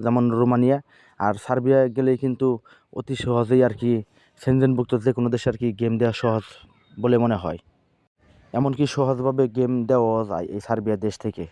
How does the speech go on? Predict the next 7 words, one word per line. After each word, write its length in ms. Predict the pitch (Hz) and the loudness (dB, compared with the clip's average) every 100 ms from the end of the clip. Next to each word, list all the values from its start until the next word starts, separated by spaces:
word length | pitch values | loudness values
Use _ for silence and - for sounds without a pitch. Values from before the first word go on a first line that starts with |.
| _ - | _ -6
ইউরোপের 460 | 117 120 120 120 107 - - | 0 0 2 0 -2 -12 -20
সেনজেনভুক্ত 600 | - 127 123 117 113 - | -2 2 2 2 0 -2
যে 160 | 101 117 | -2 0
কোনো 160 | 107 | 0
দেশে 260 | 98 95 92 | -2 -6 -6
আর 60 | 90 | -8
কি। 120 | - | -8